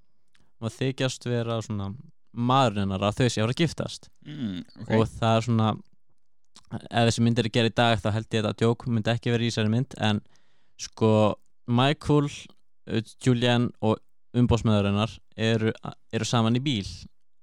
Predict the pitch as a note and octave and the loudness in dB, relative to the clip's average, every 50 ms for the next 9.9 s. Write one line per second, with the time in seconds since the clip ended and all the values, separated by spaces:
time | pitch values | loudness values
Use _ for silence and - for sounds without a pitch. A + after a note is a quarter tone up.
0 | - - - G#2+ G#2 G2+ G2+ G2+ G2 - - B2 C3 D3 D3+ - - B2+ B2 - | -14 -6 -2 0 2 2 2 2 0 0 0 0 2 2 0 0 -2 -4 -2 -2
1 | - - B2+ A2+ G#2+ G#2+ G#2 G2+ - - - - - - - - - - - - | -2 0 0 2 2 0 0 -2 -6 -14 -20 -20 -20 -20 -20 -20 -20 -20 -20 -20
2 | - - - - - - - C#3+ A#2+ G#2 G2 G2+ - - - - - - - - | -20 -20 -20 -14 -8 -4 0 2 2 2 2 0 -2 -6 -20 -20 -20 -20 -20 -20
3 | - - - - - - - - G#2+ G#2+ B2 C3 A#2+ A#2+ B2 A#2+ A#2+ A2+ B2 B2 | -20 -20 -20 -20 -20 -16 -6 -4 -2 0 0 -2 0 -2 -2 -2 0 -2 -2 -2
4 | C3 B2+ - - A2 G#2+ G2 - - - G#2 G2+ G2+ G#2 G#2 - - - - - | -4 -4 -4 -4 -4 -4 -4 -8 -8 -2 -2 0 0 0 -2 -6 -14 -20 -20 -20
5 | - - - - - - - - A2+ G#2 G2+ G2+ - - - - - A2+ A2+ A2 | -20 -20 -20 -20 -20 -10 -2 0 0 0 0 -2 -4 -10 -10 -10 -6 -4 -4 -4
6 | G2 G2+ - G#2 G#2 G2+ G2 G2 G2 A2+ C#3 - - - - - - - - - | -4 -4 -6 -4 -4 -4 -2 -4 -4 -6 -8 -10 -14 -20 -20 -20 -20 -20 -20 -20
7 | - - - A2 A2 A2+ C3 B2+ F3 E3 A#2 G2 F#2+ F#2 F2+ - - - - - | -20 -12 -6 -4 -2 -2 0 0 0 0 0 -2 -4 -6 -8 -12 -18 -20 -20 -20
8 | - - - - - - - - - - - A2 - - C#3+ C#3 D3 C#3+ - - | -20 -20 -20 -20 -20 -20 -20 -20 -20 -12 -10 -10 -6 -2 0 0 0 -2 -2 -4
9 | A#2 A2+ A2+ - - B2+ B2 A#2+ A2+ A2 G#2 G#2+ F#2 G#2 - A#2 A#2 A#2 | -4 -4 -4 -4 -4 -4 -4 -2 -2 -2 -2 -2 -4 -4 -4 -4 -4 -4